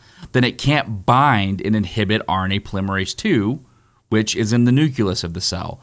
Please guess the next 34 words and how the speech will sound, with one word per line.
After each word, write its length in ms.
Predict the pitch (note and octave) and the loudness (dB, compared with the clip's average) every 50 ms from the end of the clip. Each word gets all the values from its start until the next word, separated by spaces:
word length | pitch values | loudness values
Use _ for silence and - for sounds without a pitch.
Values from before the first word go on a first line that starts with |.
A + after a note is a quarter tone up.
| - - _ | -20 -16 _
So 100 | - B2+ | 0 2
you're, 260 | B2+ A#2+ A#2+ G#2+ - | 4 4 4 2 2
you're, 200 | A2 A#2 A2+ A2 | 2 2 2 2
you're 200 | F#2+ G2+ G#2+ G#2 | 2 2 0 0
locking 500 | G2+ G2+ A2 A#2+ D3+ C#3+ C3+ D#3+ C#3+ C3+ | 0 0 0 0 0 0 0 0 2 2
the 60 | B2+ | 2
front 300 | A#2+ - - C3 B2 A2+ | 2 2 0 0 0 2
door 300 | A2 A#2+ A#2+ A2+ G#2+ G#2 | 2 2 4 4 4 2
to 140 | G2+ - G#2+ | 2 -2 -2
prevent 300 | F2+ G2 F2 F#2+ G2 F#2+ | -4 -2 0 0 -2 -2
it 60 | - | -2
from 160 | - G2+ F#2+ F2+ | -4 -6 -4 -2
doing 240 | F2+ F2+ F#2 F#2 | -2 -2 -2 -2
its 140 | F2 F2 - | -4 -6 -6
damage. 480 | - - F#2 F#2 F2+ E2+ - - - - _ _ - - - - - - - | -4 -4 -2 -2 -4 -6 -8 -12 -16 -20 _ _ -20 -20 -18 -20 -14 -2 0
Every 280 | C#3 D#3+ D#3+ G#3+ G#3+ | 2 2 2 0 -2
patient 420 | G3+ - E3 D#3+ E3 E3 D#3+ A#2 A2 | -2 0 0 0 0 0 -2 -2 0
who 120 | G#2+ G#2+ | 0 0
has 100 | G#2 G2 | 0 0
still 300 | - - - B2+ C3+ C3+ | -2 -2 0 0 0 2
had 200 | C3 C3 B2 A2 | 2 0 0 0
intact 460 | - - A2+ A#2+ A#2+ A#2+ A#2 A2+ - - | 0 -2 -2 -2 0 0 0 -2 -2 -4
kidney 280 | - A#2+ A#2+ C3 C#3 | -4 -2 0 0 -2
function 440 | C3 - E3 D#3 D3 - - E3+ E3+ | 0 -2 -2 -2 -2 -4 -4 -2 -2
and 160 | D3 D#2+ G2+ | -2 -4 -6
was 100 | F#2+ F#2 | -6 -6
started 320 | - - A#2 A#2 C3 C3 A2 | -4 0 2 2 2 2 2
the 80 | A2+ | 0
drug 280 | F#2+ G2 A2 A2 A#2+ A#2+ | 0 2 2 2 2 2
within 280 | A#2+ A2 - G2+ G2+ | 0 -2 0 -2 -2
ninety-six 540 | F#2+ F#2+ G#2 B2 D3 D#3 D3+ - F3 E3 - | 0 0 -2 0 -2 -2 -2 -2 -4 -4 -4
hours 400 | - - D#3+ F3 F3 F3 D#3 B2 | -2 0 2 4 4 4 2 2
of 100 | B2 A#2+ | 0 0
eating 380 | A2+ C3 C#3+ C#3+ C#3 C3 B2+ | 0 0 2 4 4 4 4